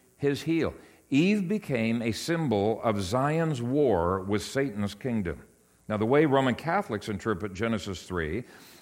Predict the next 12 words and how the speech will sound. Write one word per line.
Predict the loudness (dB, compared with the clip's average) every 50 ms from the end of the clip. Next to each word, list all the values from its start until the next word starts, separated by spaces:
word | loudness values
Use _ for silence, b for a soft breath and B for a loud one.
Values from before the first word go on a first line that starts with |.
| B B
Mary | 0 4 4 6 6 6 6 6 4 4
has | 2 2 0 0 0 -2 -4
the | -6 -6
serpent | -2 0 -2 -2 0 -2 -6 -6 -6 -4
under | -4 -2 0 -2 -2
her | 0 2 2 2
feet, | 2 0 -4 -4 -4 -8 -16 -20 -20 b b b b b b b b
and | 0 2 4
Mary | 6 8 8 10 10 8 8
would | 6 4 4 2
have | 2 2
been | 4 4 4 4 4 2 2 0 -4